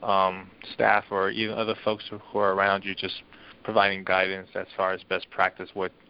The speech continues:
we have learned and what we have mis-, and just share, just share the mistakes and the, the things that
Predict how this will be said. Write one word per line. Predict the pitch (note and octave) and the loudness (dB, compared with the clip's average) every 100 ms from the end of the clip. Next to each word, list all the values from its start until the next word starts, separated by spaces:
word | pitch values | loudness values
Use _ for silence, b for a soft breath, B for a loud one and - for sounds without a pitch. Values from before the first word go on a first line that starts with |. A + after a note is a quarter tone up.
| _ | _
we | A2+ G2 | -2 2
have | F#2+ | 2
learned | F#2+ F#2+ F#2 F2+ F#2 | 0 -2 -2 -4 -6
and | F2+ F#2+ | -8 -2
what | G2 F#2+ | -2 -2
we | |
have | F2+ F#2+ - - | 0 0 -2 -12
mis-, | G2+ - - | -12 -10 -6
and | G#2 | -4
just | G2+ - | 0 0
share, | A2+ G2+ G2 F#2+ B B B - | 2 2 2 0 B B B -8
just | - - | -4 -2
share | A2 | -2
the | G#2 | -4
mistakes | G2 - G2+ G2 - | -8 -6 -4 -4 -8
and | G2 F#2+ F#2 | -10 -10 -12
the, | F#2 G2+ | -14 -12
the | F#2+ F#2+ F#2+ - | -4 -2 -2 -6
things | G#2 G2 | -8 0
that | F#2+ F#2 | 2 0